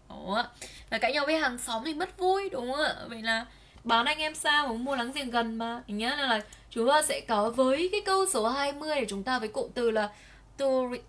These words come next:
chúng ta sẽ có cụm từ là to the effect, nghĩa là để nhấn mạnh rằng, để ám chỉ rằng, để ngụ ý rằng. Vậy thì mình sẽ bằng với anh gì bây giờ? Chờ cô sẽ có ý A với từ explain là giải thích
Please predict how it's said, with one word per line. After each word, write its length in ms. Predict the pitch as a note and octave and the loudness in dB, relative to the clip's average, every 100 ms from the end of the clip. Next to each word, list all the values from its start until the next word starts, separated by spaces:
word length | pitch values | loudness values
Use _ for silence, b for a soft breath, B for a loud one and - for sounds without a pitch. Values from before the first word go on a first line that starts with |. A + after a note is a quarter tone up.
| - - | -20 -10
chúng 120 | A#3 | 0
ta 80 | B3+ | 2
sẽ 120 | C#4 | 2
có 160 | A#3+ G#3 | 2 0
cụm 200 | G#3 B3+ | -2 -8
từ 100 | B3 | -2
là 80 | G#3+ | -2
to 180 | G#3 A3+ A3 G#3 | -2 -6 -8 -8
the 80 | - - | -12 -10
effect, 220 | G#3+ - F#3 - b b | -8 -8 -8 -12 b b
nghĩa 220 | G#3+ A3+ C4 | -8 -4 0
là 220 | C4 - | 0 0
để 260 | C4 A3+ F#3 | 4 4 4
nhấn 340 | G3+ G3+ A3+ F#4 | 0 -2 -2 -2
mạnh 160 | F#4 G#3+ | -4 -4
rằng, 320 | G#3 F#3+ F#3 b b b - | -4 -4 -6 b b b -2
để 340 | A#3 G3 F3+ | 4 4 2
ám 300 | - A3 C4 A4+ | -2 -4 -4 -2
chỉ 260 | - A3+ | -2 -2
rằng, 280 | F3+ G#3+ F#3+ F#3+ | -2 -2 -2 -6
để 140 | A3+ | -4
ngụ 420 | G3+ F3+ G#3+ D4 - | -4 -2 -2 -2 -2
ý 260 | B3 D4 | 0 0
rằng. 260 | F4 C#4 F#3+ B B B B B - | 0 -2 -2 B B B B B 0
Vậy 100 | C4+ | 2
thì 140 | C4+ | 2
mình 260 | B3+ C4 B3 | 0 0 0
sẽ 160 | C4 | -2
bằng 320 | D#4 D#4 C#4 A#3+ | 0 0 -2 -2
với 100 | C4 | -2
anh 140 | D#4 | -2
gì 160 | C#4+ B3 | -4 -6
bây 140 | C#4+ | -2
giờ? 240 | C4 A3+ G#3 b b b b | 0 0 -4 b b b b
Chờ 160 | - D#4+ | 0 2
cô 160 | F4 | 4
sẽ 180 | F4+ C4+ | 2 0
có 260 | C4 A#3+ A#3 | 0 0 0
ý 140 | B3+ | 0
A 160 | C#4 C#4 | 0 0
với 140 | B3 | -2
từ 140 | B3 C4 | -2 -4
explain 480 | B3 - - - | -4 -8 -16 -8
là 160 | G#3 G#3+ | -4 -2
giải 240 | A#3 G#3 | 0 -2
thích 260 | E3+ C#4+ | -2 -6